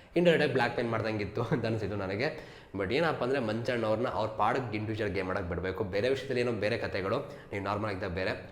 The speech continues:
but ಗೇಮ್ ಅಂತ ಬಂದಾಗ ಅವ್ರನ್ನ ಅವ್ರ ಪಾಡಿಗೆ ಬಿಟ್ರೆ ಒಳ್ಳೇದು ಅಂತ ನಂಗೆ ಅನಿಸ್ತು. And ಇದೆಲ್ಲ ಆದಮೇಲೆ Bigg Boss ಅವರ ಒಂದು ಗೇಮ್ ಶುರು ಆಗುತ್ತೆ ಅಂತಲೇ ಹೇಳ್ಬೋದು. ಪಾರ್ಟ್ನರ್ ಚೇಂಜ್ ಮಾಡ್ಕೊಳ್ಳೋಂಥದ್ದು ವಿಷಯ ಬರುತ್ತೆ.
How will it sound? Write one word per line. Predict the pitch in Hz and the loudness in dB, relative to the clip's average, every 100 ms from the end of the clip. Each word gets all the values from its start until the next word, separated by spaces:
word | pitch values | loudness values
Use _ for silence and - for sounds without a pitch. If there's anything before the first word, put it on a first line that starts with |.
| - | -6
but | 92 | -2
ಗೇಮ್ | 95 120 | 0 0
ಅಂತ | 110 104 | 0 -2
ಬಂದಾಗ | 92 95 101 | -2 -2 0
ಅವ್ರನ್ನ | 95 95 | 0 0
ಅವ್ರ | 95 | -2
ಪಾಡಿಗೆ | 95 95 104 | 0 -2 0
ಬಿಟ್ರೆ | 90 85 156 - - - - | -4 -4 -4 -6 -16 -20 -6
ಒಳ್ಳೇದು | 90 92 117 110 | -2 0 2 0
ಅಂತ | 98 | -2
ನಂಗೆ | 92 90 | -4 -2
ಅನಿಸ್ತು. | 87 92 - | -4 -2 -2
And | 135 - 101 98 | -4 -6 -6 -2
ಇದೆಲ್ಲ | 113 139 | 0 2
ಆದಮೇಲೆ | 110 101 107 | 2 0 -2
Bigg | 90 98 95 | -2 -4 -4
Boss | 110 107 | -4 -2
ಅವರ | 98 | 0
ಒಂದು | 101 92 87 85 - 87 | 0 0 -4 -8 -8 -6
ಗೇಮ್ | 104 110 | -2 -2
ಶುರು | 107 - 92 | -2 -2 0
ಆಗುತ್ತೆ | 90 90 90 | 0 -2 -4
ಅಂತಲೇ | 92 | -4
ಹೇಳ್ಬೋದು. | 92 85 95 131 - - - - | -4 -2 -2 -4 -6 -14 -14 -2
ಪಾರ್ಟ್ನರ್ | 123 127 120 117 | -2 0 -2 -2
ಚೇಂಜ್ | 104 101 | -2 -2
ಮಾಡ್ಕೊಳ್ಳೋಂಥದ್ದು | 98 92 90 90 87 | -2 -2 -4 -4 -4
ವಿಷಯ | 87 92 | -4 -4
ಬರುತ್ತೆ. | 85 85 87 | -2 -2 -4